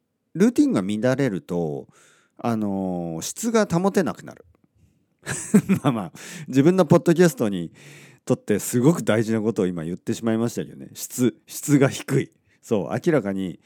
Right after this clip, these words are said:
電車の中のおならの話なんてどうでもいいわけですよ。完全に。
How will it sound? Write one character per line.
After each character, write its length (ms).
電 280
車 200
の 60
中 240
の 120
お 60
な 120
ら 120
の 240
話 320
な 80
ん 40
て 120
ど 380
う 40
で 80
も 120
い 40
い 60
わ 80
け 80
で 100
す 60
よ。 80
完 340
全 220
に。 180